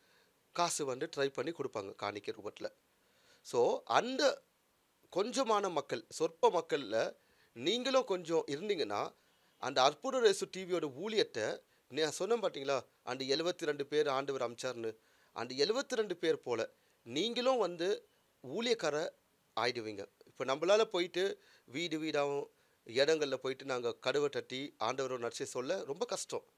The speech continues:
ஏன்னா எல்லாருக்கும் வேலைகள் இருக்கு. ஆனா இது போல ஒரு மீடியா சம்பந்தப்பட்ட ஒரு, அ, துறையில வந்து நீங்க வந்து உங்களோட காணிக்கை நீங்க கொடுத்தீங்கன்னா, நாங்க வந்து உங்களோட காணிக்கை வந்து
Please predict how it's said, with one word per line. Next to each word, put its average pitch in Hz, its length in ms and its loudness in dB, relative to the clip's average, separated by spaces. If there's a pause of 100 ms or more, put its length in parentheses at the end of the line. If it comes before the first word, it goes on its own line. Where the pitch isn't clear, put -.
(100)
ஏன்னா 135 200 -2
எல்லாருக்கும் 190 520 2 (340)
வேலைகள் 165 440 6
இருக்கு. - 340 -8 (460)
ஆனா 131 280 2
இது 185 200 -4
போல 240 280 8
ஒரு 175 180 4
மீடியா 190 440 2 (320)
சம்பந்தப்பட்ட 170 720 2
ஒரு, 131 340 2 (340)
அ, 113 280 0
துறையில 151 300 4
வந்து 127 220 -2
நீங்க 131 260 -4
வந்து 131 220 -2
உங்களோட 139 440 0 (220)
காணிக்கை 165 420 0
நீங்க 123 240 -2
கொடுத்தீங்கன்னா, 143 640 -6 (380)
நாங்க 151 400 4
வந்து 160 380 -4
உங்களோட 202 340 2
காணிக்கை 147 420 -2
வந்து 135 420 -6